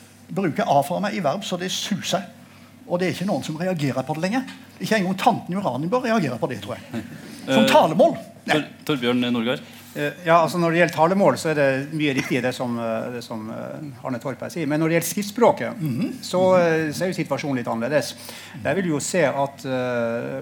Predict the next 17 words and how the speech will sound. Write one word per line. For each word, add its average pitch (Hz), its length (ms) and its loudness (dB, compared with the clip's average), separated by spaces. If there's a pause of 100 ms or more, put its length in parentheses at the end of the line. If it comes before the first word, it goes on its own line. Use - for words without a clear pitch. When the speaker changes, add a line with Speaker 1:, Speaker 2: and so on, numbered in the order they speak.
Speaker 3:
unge, 147 460 0 (520)
eh, 131 540 -8
skribenter 147 480 0
i 120 40 -2
dag, 190 220 0 (320)
eh, - 140 -12
ungdom, 147 320 -2
skriver 156 460 -4
jo 120 240 -4 (140)
et 135 200 -6
mye 135 240 -2
mer 123 280 0 (440)
konservativt 120 840 -4 (140)
og 123 140 -6
riksmålsnært, 135 720 -2 (260)
eh, 123 320 -6
bokmål 139 420 0